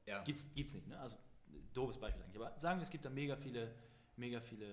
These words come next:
Speaker 2: äh, Leute, die da arbeiten wollen.
Speaker 1: Ja.
Speaker 2: Und, ähm,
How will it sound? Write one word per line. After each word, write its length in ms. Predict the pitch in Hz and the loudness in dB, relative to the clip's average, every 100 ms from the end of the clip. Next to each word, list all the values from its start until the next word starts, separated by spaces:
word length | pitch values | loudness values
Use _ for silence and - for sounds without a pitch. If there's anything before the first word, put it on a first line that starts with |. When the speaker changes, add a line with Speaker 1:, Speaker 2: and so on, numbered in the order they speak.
| 98 | -6
Speaker 2:
äh, 440 | 85 90 87 - | -8 -10 -10 -8
Leute, 220 | 107 107 101 | -6 -4 -4
die 60 | |
da 100 | 101 | -6
arbeiten 380 | 82 95 92 92 | -4 -6 -6 -8
wollen. 180 | 85 85 | -8 -6
Speaker 1:
Ja. 260 | 101 98 95 - - - - - - - - - - - - - - - - - - - - - - - - - - | -6 -6 -10 -16 -20 -20 -20 -20 -20 -20 -20 -20 -20 -20 -20 -20 -20 -20 -20 -20 -20 -20 -20 -20 -20 -20 -20 -20 -10
Speaker 2:
Und, 640 | 104 107 107 104 104 101 - | -6 -4 -4 -4 -6 -8 -8
ähm, 560 | 95 95 92 92 90 | -4 -4 -4 -8 -12